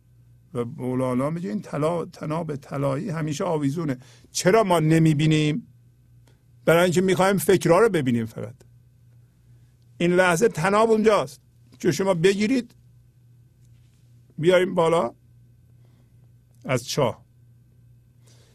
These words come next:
این تناب همین وسیله شناسایی شماست، شعور خدایی ماست،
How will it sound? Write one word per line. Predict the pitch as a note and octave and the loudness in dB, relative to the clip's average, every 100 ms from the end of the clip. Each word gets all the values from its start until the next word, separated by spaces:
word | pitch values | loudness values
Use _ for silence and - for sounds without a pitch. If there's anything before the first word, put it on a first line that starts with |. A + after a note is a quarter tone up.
| _ - | _ -4
این | A3 B3+ A#3+ - _ _ _ _ - _ _ _ _ | 0 0 -2 -8 _ _ _ _ -20 _ _ _ _
تناب | - G3+ G3 G#3 G#3+ G#3 _ _ - | -4 0 2 2 0 -2 _ _ -14
همین | C3 F#3+ G#3+ A3+ F3+ | -4 -2 0 0 0
وسیله | F#3 - F#3+ G#3+ G#3+ | 0 0 -2 -2 -2
شناسایی | - F#3+ F3+ E3 F3 F3 F#3+ F3+ | 0 0 0 0 0 -2 -2 -4
شماست، | F#3 F3 G3 G#3+ E3 _ | -6 -4 -4 -6 -10 _
شعور | - - F3 F3 F#3 F3+ | -20 -10 -6 -4 -2 -2
خدایی | - E3 D#3+ E3 E3+ | -4 -4 -4 -4 -6
ماست، | D#3+ A3 A#3 - | -8 -8 -10 -12